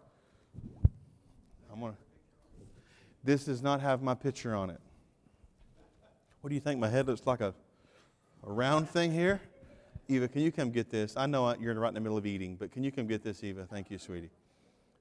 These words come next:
Thank you, Eva. Thank you, Eva. Thank you. Thank you so much. You can just hold it.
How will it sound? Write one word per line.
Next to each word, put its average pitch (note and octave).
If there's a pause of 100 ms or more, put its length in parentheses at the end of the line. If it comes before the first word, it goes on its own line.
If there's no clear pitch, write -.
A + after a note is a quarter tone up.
Thank A2+
you, F#2+
Eva. E2 (400)
Thank F#2
you, E2+
Eva. E2 (1120)
Thank F#2
you. - (600)
Thank F#2+
you -
so -
much. - (540)
You E3
can D#3+
just C3+
hold C#3+
it. G2